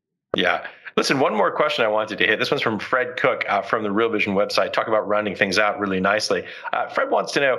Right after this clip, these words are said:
"What are your thoughts going into the end of the year?" Hard to believe, Tony, but tomorrow is December.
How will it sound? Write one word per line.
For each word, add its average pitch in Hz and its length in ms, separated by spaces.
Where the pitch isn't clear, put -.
"What - 120
are 220 40
your 165 100
thoughts 113 440
going 120 340
into 101 540
the 95 280
end 117 300
of 101 300
the 98 80
year?" 87 400
Hard - 160
to 139 80
believe, 117 260
Tony, 92 240
but 87 140
tomorrow 101 320
is 92 100
December. - 460